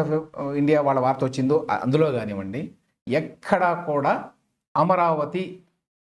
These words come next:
అనే మాట వాడలేదు అనేది చెప్పాను. అది ఇప్పటికీ కరెక్టే. కృష్ణరాజు గారు ఏం చేశాడంటే ఒక రెండు మూడు వార్తలు చదివాడు, ఈ డెక్కన్ క్రానికల్లోనూ అక్కడ ఇక్కడ వచ్చినవి. ఏంటి, అమరావతిలో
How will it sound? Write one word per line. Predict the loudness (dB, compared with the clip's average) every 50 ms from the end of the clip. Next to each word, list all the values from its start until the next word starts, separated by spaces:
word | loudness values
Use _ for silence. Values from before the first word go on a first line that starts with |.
| _ _
అనే | -2 0 2 2
మాట | 2 2 2 2 2 2
వాడలేదు | 2 2 2 2 2 2 2 0 0 0 0 -2 -2 -2
అనేది | -4 -4 -2 -2 -2 -2 -2 -2 -4 -6 -10 -10 -8 -8
చెప్పాను. | -4 0 0 0 2 0 0 -2 -2
అది | -2 0
ఇప్పటికీ | 0 0 -2 -2 -2 0
కరెక్టే. | 0 0 0 0 -2 -4 -4 -4 -8 _ _ _ _ _ _ _ _ _ _ _ _ _ _ -4
కృష్ణరాజు | 0 2 2 4 4 2 2 4
గారు | 2 2 2
ఏం | 2 0
చేశాడంటే | 0 2 2 2 2 2 2 2 2 2 2 2 0 0 -2 -6 -12 -8 _ 0
ఒక | 2 2
రెండు | 2 4 4 4
మూడు | 4 4
వార్తలు | 4 2 2 2 0 0
చదివాడు, | 2 2 2 2 2 0 -2 -4 -8 -12 _ _ _ _ _ _ _ _ _ _ _ _ -6 -4
ఈ | -2 0
డెక్కన్ | 2 2 0 0 -2 0
క్రానికల్లోనూ | 0 2 2 2 2 0 0 0 2 2 2 2 2
అక్కడ | 0 0 0 2 2
ఇక్కడ | 2 2 0 0 0 0
వచ్చినవి. | 0 -2 -4 -6 -4 -2 0
ఏంటి, | 0 0 0 -2 -2 -4 -4 -6 -10 -14 -20 _ _ _ _ _ _ _ _ _ _ _ _ -2
అమరావతిలో | 0 2 2 4 4 2 2 0 0 -2 0 0 0 0 0 -2 -6 -10 -16